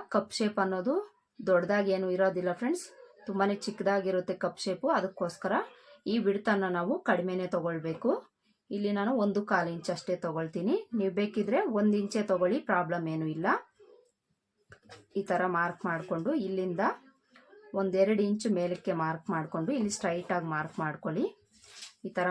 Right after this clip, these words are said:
ಮಾರ್ಕ್ ಮಾಡ್ಕೊಂಡು ಇಲ್ಲಿಂದ ಒಂದು ಶೇಪ್ ಅನ್ನ ಡ್ರಾ ಮಾಡ್ಕೊಳ್ಬೇಕು. ಇಲ್ಲಿ ಶಾರ್ಪ್ ಆಗಿ ಬರಬಾರ್ದು, ಅದಕ್ಕೋಸ್ಕರ ಒಂಚೂರು ಈ ಥರ ಶೇಪ್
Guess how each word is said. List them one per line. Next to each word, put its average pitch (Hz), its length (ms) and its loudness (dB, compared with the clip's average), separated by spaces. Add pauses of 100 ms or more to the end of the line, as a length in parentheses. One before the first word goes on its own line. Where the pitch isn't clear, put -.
(100)
ಮಾರ್ಕ್ 165 300 0
ಮಾಡ್ಕೊಂಡು 170 420 -2 (140)
ಇಲ್ಲಿಂದ 214 400 4 (400)
ಒಂದು 175 220 -2
ಶೇಪ್ 190 280 0
ಅನ್ನ 170 160 -2 (100)
ಡ್ರಾ 190 140 2 (120)
ಮಾಡ್ಕೊಳ್ಬೇಕು. 160 640 -2 (180)
ಇಲ್ಲಿ 196 260 -2
ಶಾರ್ಪ್ 196 380 4
ಆಗಿ 185 180 0
ಬರಬಾರ್ದು, 165 440 0 (100)
ಅದಕ್ಕೋಸ್ಕರ 170 520 -6 (140)
ಒಂಚೂರು 180 400 -4
ಈ - 80 -18
ಥರ 170 100 0 (1000)
ಶೇಪ್ 196 260 0